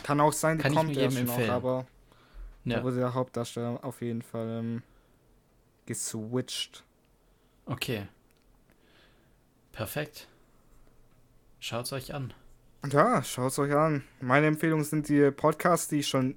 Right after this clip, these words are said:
Speaker 1: in unserem Podcast empfohlen habe. Shoutouts nochmal.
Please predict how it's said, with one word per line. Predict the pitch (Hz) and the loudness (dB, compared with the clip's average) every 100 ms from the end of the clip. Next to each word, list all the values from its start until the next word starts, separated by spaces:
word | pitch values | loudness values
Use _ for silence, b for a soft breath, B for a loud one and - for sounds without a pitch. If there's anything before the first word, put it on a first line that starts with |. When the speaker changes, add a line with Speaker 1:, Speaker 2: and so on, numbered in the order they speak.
| - | -2
Speaker 1:
in | 160 | -2
unserem | 165 175 170 151 | 0 0 0 -2
Podcast | - 165 - 170 - | 4 4 4 2 2
empfohlen | 165 - 175 175 | -4 0 2 4
habe. | 175 185 202 196 - _ | 4 4 2 -2 -18 _
Shoutouts | - - 139 156 170 - | -14 -2 2 2 2 0
nochmal. | 175 170 180 190 196 | -2 0 2 4 4